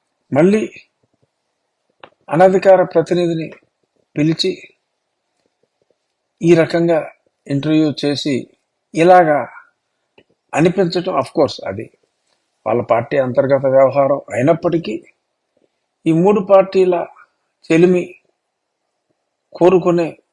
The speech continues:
ఒక వ్యక్తిగా ఉంటుంది అని విశ్వసించిన ఒక వ్యక్తిగా ఎలాగో ఉంటుంది. ఇలాంటి వాళ్ళు ఎన్ని, అంటే దీని వెనక నేను చెప్పేది ఆ మాట్లాడిన వ్యక్తి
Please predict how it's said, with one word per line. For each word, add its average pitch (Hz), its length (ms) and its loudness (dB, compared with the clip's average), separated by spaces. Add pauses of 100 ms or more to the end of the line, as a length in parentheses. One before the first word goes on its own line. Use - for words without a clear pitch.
(160)
ఒక 127 200 -4
వ్యక్తిగా 131 600 0 (1700)
ఉంటుంది 160 500 2
అని 143 200 -4
విశ్వసించిన 131 760 -4
ఒక 120 180 -8
వ్యక్తిగా 113 540 -8 (120)
ఎలాగో 240 300 6
ఉంటుంది. 220 340 0
ఇలాంటి 127 580 -6
వాళ్ళు 147 320 2 (800)
ఎన్ని, 139 440 0 (1040)
అంటే 175 140 -4
దీని 185 280 2
వెనక 190 300 -2
నేను 190 220 -2
చెప్పేది 175 460 -2
ఆ 123 140 -2
మాట్లాడిన 165 560 2
వ్యక్తి 165 520 -4